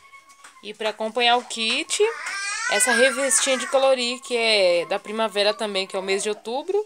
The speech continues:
né? Então tem a primavera, ó. Com os desenhos que a gente pega no Pinterest.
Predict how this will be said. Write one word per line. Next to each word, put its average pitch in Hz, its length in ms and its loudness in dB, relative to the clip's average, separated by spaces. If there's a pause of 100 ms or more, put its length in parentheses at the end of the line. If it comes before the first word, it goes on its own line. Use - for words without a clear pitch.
né? 240 320 -6
Então 202 260 -6
tem 202 140 -4
a 202 60 -4
primavera, 202 680 -2
ó. 151 100 -6 (680)
Com - 80 -2
os 202 100 -2
desenhos 220 520 0
que 240 60 0
a 214 40 2
gente 214 240 -4
pega 208 320 4
no 208 260 -2
Pinterest. 214 1120 0